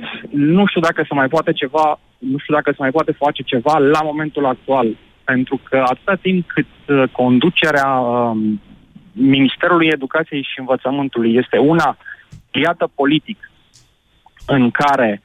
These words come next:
nu se dezvol-, nu se dezvăluie ceea ce este în interior, ci doar cu, uh, cu laude și cu scuze și cu promisiuni se poate face ceva fără a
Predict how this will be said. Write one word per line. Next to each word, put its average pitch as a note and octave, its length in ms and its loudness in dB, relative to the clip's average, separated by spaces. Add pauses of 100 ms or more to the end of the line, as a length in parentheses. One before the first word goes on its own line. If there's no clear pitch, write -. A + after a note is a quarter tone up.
(500)
nu D#3+ 320 0
se G3 220 0
dezvol-, D3+ 480 -2
nu E3 120 0
se F#3+ 180 -2
dezvăluie D#3+ 720 0
ceea D#3 300 0
ce D3 140 -4
este D3 260 0
în D3+ 120 2
interior, C#3 680 0
ci - 240 -4
doar D#3+ 240 0 (140)
cu, - 100 -6
uh, C3 720 2 (140)
cu A#2+ 100 -2
laude D3+ 520 0
și C#3 280 -2
cu B2+ 100 -6
scuze D3 600 -2
și - 180 -2
cu B2+ 140 -6
promisiuni C#3 800 0
se A2+ 80 0
poate C#3+ 280 -2
face D3+ 300 -2
ceva B2 340 0 (120)
fără F3 140 0
a G3 100 2